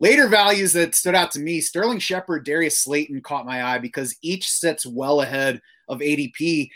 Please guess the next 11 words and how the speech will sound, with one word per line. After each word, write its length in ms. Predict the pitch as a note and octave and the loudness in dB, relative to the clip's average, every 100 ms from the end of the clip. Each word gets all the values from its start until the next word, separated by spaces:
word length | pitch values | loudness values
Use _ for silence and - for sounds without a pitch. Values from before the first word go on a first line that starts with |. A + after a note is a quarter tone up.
| _ | _
And 80 | C3+ | 0
that's 200 | G3 - | 0 0
even 240 | F#3+ G#3 E3 | 0 2 4
with 220 | F3 F#3 | 2 2
Daniel 320 | F3 E3+ D#3 | 2 2 2
Jones 480 | B2 D3 D3 D3+ C#3+ | 0 2 2 2 -2
projected 480 | - C#3 D3 D3 B2+ | -4 -2 0 0 -4
at 80 | - | -4
Q 160 | D3 | -4
B 100 | C3+ | -4
twenty-one, 640 | A#2 C#3 C3+ C3 C3+ C#3 | -4 -4 -2 0 0 0